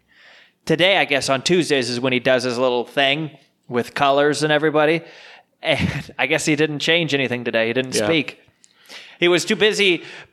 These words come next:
Speaker 1: putting, you know, "Hey, in forty years, that better be an electric car you're buying."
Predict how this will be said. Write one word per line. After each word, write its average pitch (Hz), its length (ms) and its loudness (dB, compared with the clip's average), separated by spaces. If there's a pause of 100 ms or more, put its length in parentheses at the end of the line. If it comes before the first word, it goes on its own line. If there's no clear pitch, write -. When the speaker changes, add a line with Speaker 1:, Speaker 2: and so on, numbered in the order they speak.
(140)
Speaker 1:
putting, 185 560 -2
you 175 100 0
know, 147 200 2
"Hey, 151 420 0 (100)
in 147 400 -4
forty 247 500 0
years, - 800 2 (580)
that - 140 -2
better 285 160 4
be 208 140 4
an 180 80 0
electric 185 400 0
car 196 220 4
you're 151 100 4
buying." 143 340 0